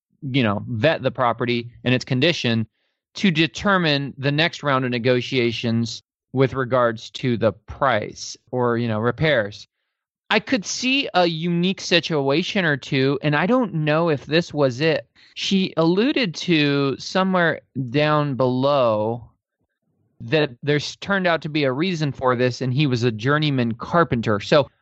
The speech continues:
I could see a situation where somebody, and it would always have to be a property, in my mind, it would have to be a property where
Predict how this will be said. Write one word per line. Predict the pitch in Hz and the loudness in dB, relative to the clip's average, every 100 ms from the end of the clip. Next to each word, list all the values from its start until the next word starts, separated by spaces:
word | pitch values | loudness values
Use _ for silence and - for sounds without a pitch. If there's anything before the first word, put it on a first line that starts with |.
| _ _ | _ _
I | - 294 | 0 0
could | 302 285 269 190 | 0 0 0 0
see | - - 196 185 | -10 -2 4 4
a | |
situation | 170 - - 170 151 - 185 175 123 113 113 135 120 123 135 | 4 -2 0 0 0 -2 -2 2 2 2 -2 0 0 0 -2
where | 143 139 135 | 2 2 2
somebody, | - 170 180 180 190 196 196 - | 0 0 2 2 2 -2 -4 -6
and | - 202 | -2 0
it | 202 | 2
would | 196 190 | 2 4
always | 226 247 | 2 0
have | 180 185 - | -2 -4 -2
to | 165 | -2
be | 160 151 - _ _ _ _ _ _ - | 0 0 -2 _ _ _ _ _ _ -10
a | 139 | -4
property, | 196 185 180 170 _ | 0 2 2 -2 _
in | 160 175 | -4 0
my | 202 | 2
mind, | 180 143 139 | 2 0 0
it | 147 | 0
would | 151 | 0
have | 165 | -2
to | 165 | 0
be | 170 | -2
a | |
property | 131 - 170 156 160 160 165 | -2 -6 4 4 4 -2 0
where | 139 139 135 123 120 | -2 0 2 2 -2